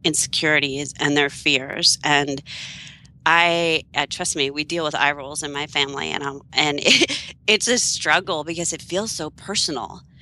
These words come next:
uh, but it's not. And I have to remind myself to move past the reaction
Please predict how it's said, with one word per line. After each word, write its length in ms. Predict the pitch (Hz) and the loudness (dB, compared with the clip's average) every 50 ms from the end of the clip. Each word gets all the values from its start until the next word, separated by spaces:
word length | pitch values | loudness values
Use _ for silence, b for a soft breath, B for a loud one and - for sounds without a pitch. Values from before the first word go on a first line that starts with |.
| B B B B B B B | B B B B B B B
uh, 240 | - 147 156 151 - - - - - - | -8 -6 -4 -4 -6 -8 -12 -20 -2 2
but 160 | 180 175 170 | 4 6 6
it's 340 | 165 139 - - - 160 151 | 6 4 2 0 -4 -4 -4
not. 500 | 147 143 147 151 160 156 131 - - - - - - - | -2 -2 0 0 0 0 -2 -2 -4 -8 -10 -14 -8 -4
And 460 | 147 151 151 147 147 147 143 147 - - 160 | -2 0 2 2 2 2 2 0 0 0 2
I 220 | 156 147 147 147 151 156 156 160 170 170 | 4 4 4 4 4 4 2 2 0 0
have 200 | - 175 160 - | -2 -2 -2 -4
to 100 | - 160 | -6 -6
remind 460 | 165 160 151 151 151 151 160 175 175 | -4 -2 0 2 4 4 4 4 2
myself 600 | 160 151 151 151 - - 143 139 139 143 139 - - | 0 -2 -2 -2 -2 -2 -2 -4 -6 -8 -10 -10 -8
to 140 | - - 151 | -6 -4 -4
move 340 | 151 147 151 151 139 - - | -2 -2 -2 -4 -6 -6 -6
past 640 | - - 147 147 151 170 180 - - - - - - b b b b b b b b _ _ - | 0 4 6 6 6 6 6 4 2 0 -2 -6 -18 b b b b b b b b _ _ -4
the 140 | 165 156 151 | -4 -2 2
reaction 880 | 156 147 139 139 143 160 165 - - - 147 131 131 - - - 160 | 4 4 6 6 4 2 0 0 -2 -2 -2 -2 -4 -8 -10 -10 -14